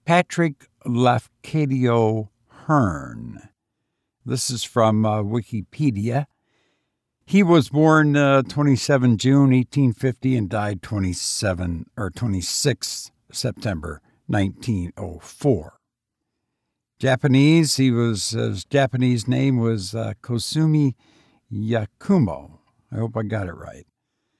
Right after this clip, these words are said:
But he was an international writer, known best for his books about Japan, and especially his collection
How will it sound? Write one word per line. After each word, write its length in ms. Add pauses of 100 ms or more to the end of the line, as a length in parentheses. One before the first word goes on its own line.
(160)
But 120
he 100
was 240
an 260 (140)
international 720
writer, 500 (400)
known 300
best 280
for 180
his 200
books 380
about 340
Japan, 640 (600)
and 160
especially 720
his 240
collection 960